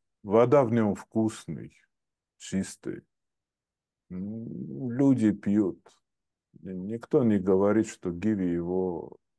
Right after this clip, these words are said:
своими руками вырыл. Дом стоит на горе, белый,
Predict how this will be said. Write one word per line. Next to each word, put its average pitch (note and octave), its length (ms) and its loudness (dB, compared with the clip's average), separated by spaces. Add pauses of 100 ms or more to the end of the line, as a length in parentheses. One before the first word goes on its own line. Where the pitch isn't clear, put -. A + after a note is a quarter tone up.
(160)
своими G2 640 0
руками F2+ 540 -4
вырыл. D#2 480 -8 (2500)
Дом B2+ 460 2
стоит G#2 440 0
на G2 140 -2
горе, E2 440 -6 (720)
белый, G2 640 2